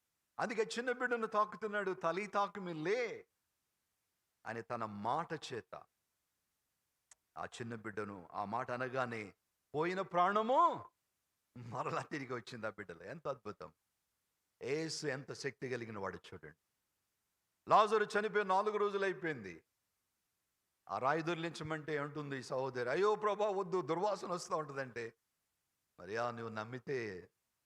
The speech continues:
దేవుని కార్యాన్ని నీవు చూస్తావు." అప్పుడు ప్రభు బిగ్గరగా కేక వేశాడు, "లాజరు!" లోపల ఉన్నాడు కాబట్టి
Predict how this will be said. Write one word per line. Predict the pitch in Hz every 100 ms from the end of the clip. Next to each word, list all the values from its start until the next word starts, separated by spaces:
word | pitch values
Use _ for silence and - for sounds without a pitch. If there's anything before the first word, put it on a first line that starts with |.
| _ _ _ _ -
దేవుని | 104 107
కార్యాన్ని | 107 117 113 113 117
నీవు | 127 135 240 427 - - _ _ _ _ _
చూస్తావు." | 262 - - 87 _ _ _ _ _ _ _ -
అప్పుడు | 90 101
ప్రభు | - 110 104
బిగ్గరగా | 107 98 107 107
కేక | 104 98 -
వేశాడు, | 98 113
"లాజరు!" | 226 269 277 285 269 180 92 - - _ _ _ _ _ _ _ _ _ _ _ _ _ _ _ _ _ _ _ _ _ _ _ _ 98
లోపల | 131 143 135
ఉన్నాడు | 127 117
కాబట్టి | 98 82 78 -